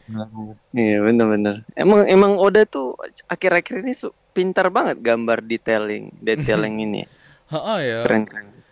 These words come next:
Speaker 2: Ini udah
Speaker 1: Mm-mm.
Speaker 2: sendiri ya Nakama ya. <laughs> Jadi komik mesum sekarang. Kita lanjut.
Speaker 1: Mm.
Speaker 2: Kita lanjut ke chapter, Nakama. Langsung aja ke chapter, Nakama. Chapter seribu delapan empat dengan judul Kasus Percobaan Pembunuhan Terhadap Celestial Dragon.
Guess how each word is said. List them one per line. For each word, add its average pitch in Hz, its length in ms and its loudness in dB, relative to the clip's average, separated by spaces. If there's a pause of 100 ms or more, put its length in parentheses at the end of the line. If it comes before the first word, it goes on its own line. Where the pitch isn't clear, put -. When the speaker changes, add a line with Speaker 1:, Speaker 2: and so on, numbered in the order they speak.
(200)
Speaker 2:
Ini 175 240 -4
udah 196 140 0
Speaker 1:
Mm-mm. 190 80 -8
Speaker 2:
sendiri 202 280 -6
ya 170 200 -2
Nakama 139 500 -6
ya. 127 200 -2
<laughs> 196 60 -2
Jadi 196 180 2
komik 190 300 -2
mesum 185 320 -10
sekarang. 151 540 -4 (420)
Kita 320 540 0
lanjut. 233 320 2
Speaker 1:
Mm. - 100 -12 (840)
Speaker 2:
Kita 226 240 2
lanjut 262 280 4
ke 254 140 0
chapter, 269 480 2
Nakama. 226 380 -2
Langsung 202 340 -4
aja 185 180 -2
ke 165 120 -6
chapter, 165 300 -6
Nakama. 123 360 -8
Chapter 214 440 -2
seribu 220 340 -6
delapan 202 340 -2
empat 180 160 -6
dengan 160 200 -8
judul 160 360 -6
Kasus 160 640 -8 (120)
Percobaan 147 540 -8
Pembunuhan 143 540 -10
Terhadap 123 460 -10
Celestial 113 540 -12
Dragon. 107 520 -20